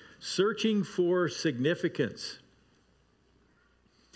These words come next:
Everyone searches for meaning and significance in life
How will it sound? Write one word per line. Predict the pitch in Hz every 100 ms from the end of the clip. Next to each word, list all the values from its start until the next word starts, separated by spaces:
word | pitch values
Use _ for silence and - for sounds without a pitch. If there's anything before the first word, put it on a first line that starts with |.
| - - - _ 147
Everyone | 214 214 165 131 127 131 156 131 143
searches | - - 208 196 160 147 143 -
for | - 147 139 135
meaning | 147 175 175 160
and | 135 113
significance | - 127 156 156 156 151 117
in | 151 131
life | 139 113 127 -